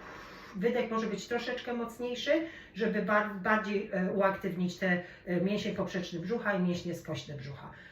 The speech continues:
Druga pozycja, prawa ręka na podłodze, lewą ręką sięgamy do góry, rozciągamy te tkanki między, e, klatką piersiową a miednicą, tak? Czyli ja ciągnę wszystko do góry,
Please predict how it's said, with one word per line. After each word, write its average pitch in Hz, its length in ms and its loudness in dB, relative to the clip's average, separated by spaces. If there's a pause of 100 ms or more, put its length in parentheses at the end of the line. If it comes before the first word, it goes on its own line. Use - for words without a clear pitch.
(100)
Druga 262 360 0
pozycja, 247 720 0 (120)
prawa 226 280 4
ręka 202 540 0
na 208 160 2
podłodze, 226 520 -2 (360)
lewą 220 380 4
ręką 208 340 2
sięgamy 185 500 2
do 202 220 0
góry, 208 500 0
rozciągamy 240 880 0
te 220 160 -4
tkanki 214 560 -2
między, 214 560 2 (340)
e, 185 280 4
klatką 226 540 2
piersiową 196 560 0
a 196 100 2
miednicą, 180 760 0
tak? 226 240 0
Czyli 202 180 -2
ja 190 200 4
ciągnę 262 640 4
wszystko - 360 -4
do 190 120 2
góry, 180 360 2